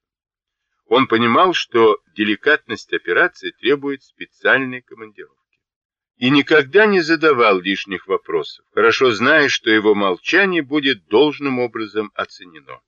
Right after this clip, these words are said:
Он стащил рубашку, собираясь отправиться в ванную комнату, когда в дверь постучали. Он подошел, чтобы открыть ее, и, едва открыв, получил сильный удар в лицо. Это было так неожиданно и так больно,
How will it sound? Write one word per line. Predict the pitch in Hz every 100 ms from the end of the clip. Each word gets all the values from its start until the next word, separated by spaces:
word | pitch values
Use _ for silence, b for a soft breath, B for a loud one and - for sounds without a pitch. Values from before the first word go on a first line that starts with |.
| _ _ _ _ _ _ _ _ -
Он | 196
стащил | - 127 110 123 107
рубашку, | 101 113 156 180 -
собираясь | - 92 98 90 -
отправиться | 87 - 87 80 - -
в | - -
ванную | 90 78 76 -
комнату, | - 120 175 185 175 - _ _ _ _
когда | 117 101 107
в | 104
дверь | - 131 190
постучали. | 170 - - - - 67 _ _ _ _ _ _ -
Он | 160 214
подошел, | 190 180 208 190
чтобы | 196 185 170 175
открыть | _ - 80 -
ее, | 76 71 _ _ _ _ _ -
и, | 120
едва | 135 107 139
открыв, | 127 - 156 214 -
получил | - 120 113 175 170
сильный | - - 160 185 175 165 -
удар | 101 - 110 127
в | 110
лицо. | 110 _ _ - - _ _ _ _ -
Это | 98 101
было | 95 92
так | 107 98 -
неожиданно | 87 - 143 180 120 76
и | 76
так | 80 76
больно, | _ 135 185 104 71